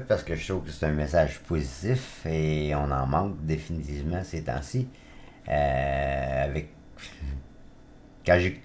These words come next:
quand j'écoute la T V, j'écoute C N N, puis, euh, en tout cas, j'ai, j'avais besoin de, de, de, de moins de dark,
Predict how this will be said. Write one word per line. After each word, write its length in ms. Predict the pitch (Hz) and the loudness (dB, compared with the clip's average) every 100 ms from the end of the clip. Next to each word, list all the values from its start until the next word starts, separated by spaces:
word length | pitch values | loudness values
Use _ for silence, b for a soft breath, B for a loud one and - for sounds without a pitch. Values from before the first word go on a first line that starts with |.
| - | 8
quand 240 | 117 113 | 10 10
j'écoute 380 | 87 90 101 85 | 6 2 0 -2
la 100 | 90 | -2
T 220 | 78 80 | 0 0
V, 180 | 80 101 | 0 0
j'écoute 340 | 82 80 - - | 0 -2 -4 -6
C 180 | - | -2
N 200 | 80 76 | -2 0
N, 200 | 71 85 76 | -2 -4 -6
puis, 300 | - 69 67 | -6 -6 -4
euh, 1900 | - - 69 67 - - - - - - - - - - - - - - - | -6 -8 -10 -12 -14 -14 -14 -14 -18 -18 -18 -20 -20 -20 -20 -20 -20 -8 -6
en 40 | |
tout 100 | - | -6
cas, 120 | - - B B B B B | -10 -12 B B B B B
j'ai, 220 | - 190 170 | -4 0 6
j'avais 340 | 196 180 107 | 8 10 10
besoin 440 | 98 110 104 110 113 | 10 10 10 8 8
de, 260 | 98 85 | 8 8
de, 240 | 82 87 82 | 6 4 4
de, 200 | 82 80 | 4 4
de 200 | 80 87 | 4 4
moins 400 | 90 92 101 107 | 6 8 8 6
de 500 | 92 90 80 78 78 73 76 | 6 4 6 4 2 2 10
dark, 720 | 87 87 85 80 78 - | 12 12 10 4 -2 -10